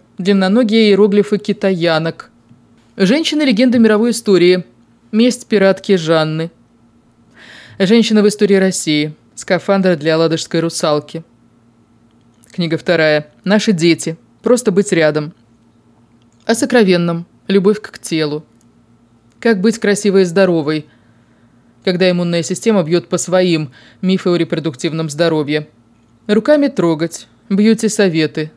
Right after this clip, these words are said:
Как победить эффект «йо-йо». Диета и правильное питание.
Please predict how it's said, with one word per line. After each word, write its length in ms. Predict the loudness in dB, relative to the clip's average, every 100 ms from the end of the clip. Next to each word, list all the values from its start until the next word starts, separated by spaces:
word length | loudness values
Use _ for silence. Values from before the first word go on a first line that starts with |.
| _ -4
Как 220 | -4 -2
победить 480 | -4 -4 -2 -4 -4
эффект 400 | -2 -2 -2 -20 _ _
«йо-йо». 760 | -4 0 0 0 0 -2 -4 -10 _ _ _ _ _ _ _ _ _ _
Диета 380 | -4 0 0 0
и 20 |
правильное 400 | 2 2 4 2
питание. 560 | 0 -2 -2 -2 -4